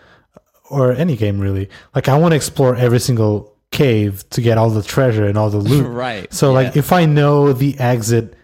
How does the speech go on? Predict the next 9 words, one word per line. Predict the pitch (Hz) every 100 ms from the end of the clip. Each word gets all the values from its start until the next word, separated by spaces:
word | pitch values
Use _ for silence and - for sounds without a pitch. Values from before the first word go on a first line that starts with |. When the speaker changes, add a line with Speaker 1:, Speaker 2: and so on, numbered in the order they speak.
| _
Speaker 1:
is, | 127
like, | 110 101
this | 131 -
way, | 170 196 226 - - - -
I | 156
will | 135 139
purposefully | 139 - 156 156 180 - 165
go | 123 143 143
all | 151 151 156 151 131